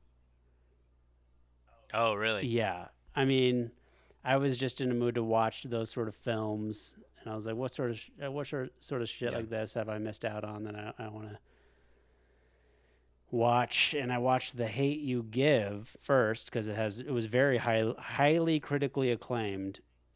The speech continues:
Speaker 2: and I mean, I feel like you, if you started watching the movie, you know exactly how the movie's gonna play out.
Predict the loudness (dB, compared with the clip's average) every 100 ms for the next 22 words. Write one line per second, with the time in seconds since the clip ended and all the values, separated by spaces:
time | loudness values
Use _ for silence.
0 | -10 -6 -4 -4 -2 -4 -6 -8 -16 _
1 | _ _ _ _ _ _ _ _ -2 2
2 | 4 2 0 -2 _ _ _ _ _ _
3 | _ _ _ _ _ _ _ -2 2 4
4 | 6 4 2 -4 2 2 2 0 -6 -18
5 | _ _ _ _ -8 -4 -2 -2 2 8
6 | 8 8 6 6 4 0 -2 0 -2 -2
7 | -2 -4 -4 0 2 4 2 0 -4 0
8 | 0 0 -4 -4 -4 -4 -4 -6 -6 -8
9 | -10 -8 -8 -8 -12 -14